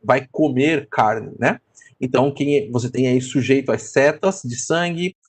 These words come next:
ah, você tem, ah,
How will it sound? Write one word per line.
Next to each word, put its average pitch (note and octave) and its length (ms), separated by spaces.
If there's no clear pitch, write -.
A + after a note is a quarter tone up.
ah, A#2+ 520
você A#2+ 220
tem, B2+ 400
ah, A2 400